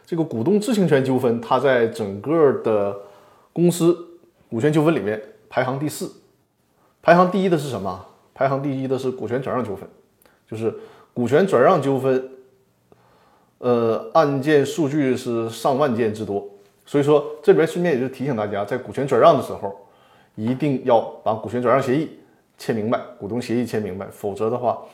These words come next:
它是一个很容易引发这个股东之间风险，或者是买卖双方风险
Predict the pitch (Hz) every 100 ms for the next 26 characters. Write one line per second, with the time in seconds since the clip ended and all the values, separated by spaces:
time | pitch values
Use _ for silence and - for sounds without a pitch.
0 | _ - 117 - 113 120 113 120 104 104
1 | 104 101 110 113 143 - - _ _ 117
2 | 107 98 92 120 120 - - - - 110
3 | 107 98 98 101 - _ _ _ _ _
4 | _ _ _ _ - 107 123 135 139 127
5 | 135 131 - - - 143 143 - - -
6 | 107 98 113 110 110 107 - 117 98 127
7 | 127 120 117 117 123 120 117